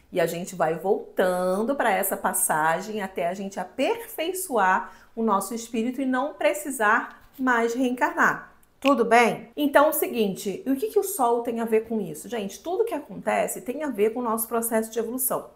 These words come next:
Exatamente tudo que acontece tem a ver? Sim. Tudo que acontece no universo e dentro do planeta tem a ver com a nossa evolução, tá? É para a nossa evolução, né? Ou então é para a nossa,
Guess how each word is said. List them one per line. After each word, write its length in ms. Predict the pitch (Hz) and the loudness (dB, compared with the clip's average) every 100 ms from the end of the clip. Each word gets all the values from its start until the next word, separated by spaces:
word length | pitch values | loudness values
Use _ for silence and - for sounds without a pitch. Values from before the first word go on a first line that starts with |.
| _ | _
Exatamente 1040 | 220 240 277 233 240 226 208 233 247 - | 2 2 0 -2 -4 -4 -4 -4 -6 -10
tudo 540 | 233 _ 254 247 247 220 | -16 _ -6 -4 -4 -6
que 100 | 220 | -10
acontece 560 | - 180 170 170 170 | -12 -6 -2 -2 -4
tem 220 | - 156 147 | -12 -10 -8
a 20 | |
ver? 380 | 170 208 208 - | 0 0 0 -6
Sim. 560 | - - 220 170 - - | -6 -2 -2 -4 -12 -8
Tudo 220 | 269 277 | -6 -6
que 100 | 247 | -8
acontece 640 | 233 196 202 185 185 202 | -8 -6 -2 -2 -2 -4
no 460 | 190 196 202 208 294 | -6 -4 -2 0 0
universo 800 | 370 262 208 170 180 - 220 - - - | 0 -2 0 0 0 -2 -8 -10 -20 -4
e 100 | 226 | -4
dentro 460 | 175 262 330 427 320 | 0 0 2 2 0
do 80 | |
planeta 420 | 285 240 208 208 233 | -2 -2 -2 -4 -4
tem 220 | 240 240 | -6 -6
a 40 | |
ver 300 | 226 202 208 | -4 -4 -4
com 100 | - | -4
a 60 | 220 | -4
nossa 420 | 196 196 - - | -4 -6 -8 -2
evolução, 580 | 202 196 214 220 156 - _ _ _ | -2 -2 -8 -8 -10 -14 _ _ _
tá? 280 | 180 - - | 2 2 4
É 220 | 254 320 | 4 4
para 280 | 370 254 226 | 4 4 4
a 40 | |
nossa 400 | 208 190 185 - | 4 2 0 -4
evolução, 760 | 160 160 151 - 160 170 226 - _ - _ - | -6 -6 -6 -6 -4 -4 -4 -10 _ -20 _ -10
né? 240 | 185 208 - | -6 -6 -2
Ou 180 | 196 | 0
então 600 | 220 214 202 185 208 233 - | 0 0 2 2 0 -4 -2
é 140 | 196 | -2
para 220 | 202 208 | 2 2
a 20 | 202 | 2
nossa, 920 | 202 196 208 - 196 190 175 165 | 0 0 0 0 2 2 2 -2